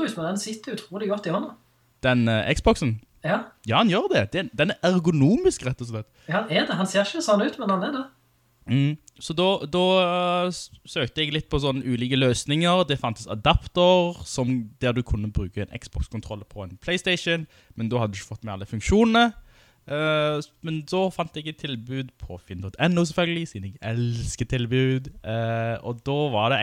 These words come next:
Speaker 2: en av disse, ehm, tredjeparts, eh, utviklerne som har lagt en PlayStation-kontroller som har samme oppsett som Xbox. Altså, s-, styrespakene er asymmetriske, de er ikke på samme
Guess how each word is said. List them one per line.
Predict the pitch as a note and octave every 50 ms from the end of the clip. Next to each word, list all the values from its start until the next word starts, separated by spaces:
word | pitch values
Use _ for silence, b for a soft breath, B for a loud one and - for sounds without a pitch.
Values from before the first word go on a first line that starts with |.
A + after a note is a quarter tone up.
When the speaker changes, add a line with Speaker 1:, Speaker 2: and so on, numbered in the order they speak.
| A#2+
Speaker 2:
en | C3 C#3
av | C#3 B2+
disse, | B2 A#2 - - B2 B2 B2+ B2 b b b b b b b b b
ehm, | - A#2 A2+ A2+ G#2+ G#2+ G#2 G#2 G#2 G2 F#2 F#2 F2+ F2 F2 F#2 G2 G#2+ - _ - -
tredjeparts, | - - C#3 A#2 A2 A#2 - D#3+ D3+ - - - - - _ _ -
eh, | G#2+ A2 A2 A2 - A#2
utviklerne | B2 - C3+ A#2+ - A#2+ A2 G#2+ G#2+
som | G2+ - A#2 A2+ A2 G#2+ A2 _ _ _ _ _ _ _ _ _ _ -
har | - - A#2
lagt | A2+ A2+ B2 D#3 F#3+ - - - - -
en | A2 A2 A2 A2+ A2+ A2 A2 A2+ A#2 _ _ _ _ _ _ _ - -
PlayStation-kontroller | - A#2 A#2 - C#3 B2+ - D3 C3+ C#3 D#3 E3 G3 A3+ A3+
som | - - B2 A#2
har | - C#3
samme | C3 - C#3+ A#2 C3 B2
oppsett | - - - - D3 G3+ - - -
som | - - C#3+ C3 B2+ B2+ B2+ b b b b b b b -
Xbox. | C3 - - F#3+ A#3 A3 - - -
Altså, | B2 A#2+ B2+ A#2
s-, | A#2 - - - _ _ _ _ _ _ _ _ _ -
styrespakene | - - C#3 A2+ G#2+ - - C3 C3 C3 C3+ C#3 C3
er | - G2+ A2+ A2+ -
asymmetriske, | G#2+ A#2 B2 - C3 C3 C3 - - E3 - - G3+ A#3 G#3 -
de | A#2 A2+ A2 G2
er | G2 G2+ G2+ G#2 A2+ _ - _ _ _ _ _ _ _ _ _ _ _ -
ikke | B2+ - - - -
på | B2
samme | - B2+ A2 G#2 G#2+ G#2 G#2